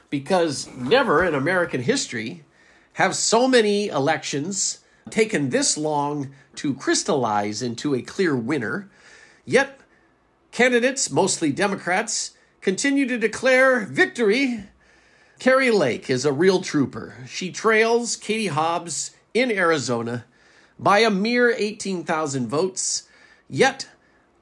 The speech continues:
voters who waited and held their ballot in Maricopa County until Election Day,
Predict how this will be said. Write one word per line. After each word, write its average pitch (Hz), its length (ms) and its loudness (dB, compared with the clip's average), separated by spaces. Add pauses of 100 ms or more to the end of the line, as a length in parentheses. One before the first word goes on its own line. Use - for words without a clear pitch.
(140)
voters 175 460 4
who 143 100 2
waited 208 460 2
and 123 140 -4
held 180 240 2
their 170 160 2
ballot 156 360 2
in 123 140 -2
Maricopa 156 560 0
County 143 420 -4
until 143 320 -4
Election 175 400 -4
Day, 170 380 -2